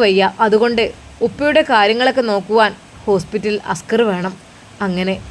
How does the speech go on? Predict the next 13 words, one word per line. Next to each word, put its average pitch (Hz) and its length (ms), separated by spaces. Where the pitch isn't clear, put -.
എന്തൊക്കെ 339 360
തന്നെയായാലും 240 400
അവർ 277 160
ആഗ്രഹിച്ച 247 420
ആ - 20
ഒരു 262 160
ദിവസത്തിൽ 202 460
എല്ലാ 247 200
പ്രശ്നങ്ങളും 269 560
പ്രയാസങ്ങളും 240 640
ബുദ്ധിമുട്ടുകളും 214 640
നീങ്ങി 220 300
അവർക്ക് 247 280